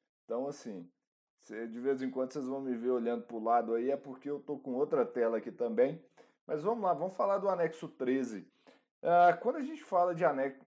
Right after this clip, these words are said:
de anexo treze, é aquele anexo qualitativo, aquele anexo que gera dúvidas. E muita gente que me acompanha vê eu bater muito no, em muitos peritos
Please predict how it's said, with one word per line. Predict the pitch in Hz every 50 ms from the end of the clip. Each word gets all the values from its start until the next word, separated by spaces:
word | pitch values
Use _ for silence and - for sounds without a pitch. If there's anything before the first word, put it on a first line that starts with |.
| - 131 135
de | 127 139
anexo | 139 135 131 131 131 131 - - 143
treze, | 120 - - 127 123 139 147 151 147 147 139 147 160 160
é | 143
aquele | 151 160 - - 156 135 135
anexo | 139 123 107 104 113 120 127 131 131 - - - - _
qualitativo, | _ - 127 120 120 120 - - 110 92 90 _ _ - - 104 104 101 101 95 92 98 - -
aquele | 113 - _ - 151 151 151 147
anexo | 135 123 110 110 113 117 120 123 120 - - - 135
que | 131 - - 123 107 101
gera | 104 110 113 110 110 113 110 107 98
dúvidas. | 92 87 98 98 98 98 95 95 87 95 95 92 - _ _ _ _ _ _ _ _ _ _ _ _ _ _ _
E | - 151 156 156 160 160 160 160 156 156 165 165 - _ _ _ _ _ _ _ _ _ _ _ _ -
muita | 156 170 220 226 233 220 190
gente | 170 156 170 170 165 -
que | - 170
me | 156 160 156
acompanha | 151 151 165 147 135 131 - 160 160 165 165 147
vê | 131 120 127 147 165 170 175
eu | 175 170
bater | 160 160 151 143 - - - 151 160 160 160 160
muito | 156 143 143 151 175 180 170 175 175
no, | 165 165 165 160 151
em | 143 147
muitos | 143 147 165 196 214 196 -
peritos | - - 170 156 143 131 139 156 160 160 160 - 165 151 - - - -